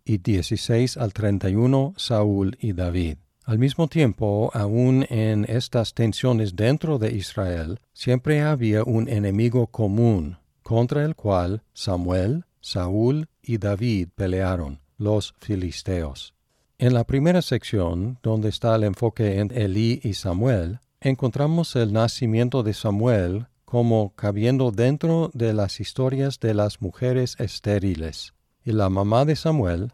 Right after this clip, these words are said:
Ana, era estéril y Dios le dio un hijo muy importante. Hay algunos detalles interesantes acerca del nacimiento y la niñez de Samuel.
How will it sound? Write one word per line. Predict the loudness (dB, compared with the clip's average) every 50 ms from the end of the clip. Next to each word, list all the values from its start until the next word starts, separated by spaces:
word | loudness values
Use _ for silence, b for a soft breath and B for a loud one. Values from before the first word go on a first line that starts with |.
| _
Ana, | -4 -2 0 0 0 0 -2 -6 -8 -12 _ _
era | _ -2 0 2 2 0
estéril | 0 -2 -2 0 0 2 2 2 0 0 -2 -2
y | -4 -4
Dios | 0 2 2 4 4 2 0 0
le | 0 0 0
dio | 2 2 2 2 2 0 -2 -4
un | -4 -4 -2 0 0
hijo | 0 0 0 0 0 0 0 0
muy | 0 -2 0 0 0 0 0 -2
importante. | -4 -4 -6 -6 -6 -4 -4 -4 -4 -6 -8 -10 -10 -10 -14 _ _ _ _ _ _ _ _ _
Hay | 2 2
algunos | 2 4 4 4 4 4 4 4
detalles | 2 0 2 2 2 2 4 2 2 0
interesantes | -2 -2 -2 -2 -2 -2 0 2 2 2 2 2 0 -2 -2 -2 -4
acerca | -4 -4 -2 -2 -2 -2 -2 -4 -2
del | 0 0 0 2 2 0 0 -2
nacimiento | -2 -2 -2 -2 -4 -4 -2 -2 0 0 0 0 -2 -2 -4 -4 -4 -6 -8 -10 -12 _
y | -6 -4 -2 -2 -4 -4
la | -4 -2 -2 -2
niñez | 0 0 0 0 2 2 2 2 0 0 -2 -6 -8 -8 -6
de | -4 -4 -2 -2 -4 -4
Samuel. | -6 -6 -4 -4 -2 -2 -2 -4 -4 -6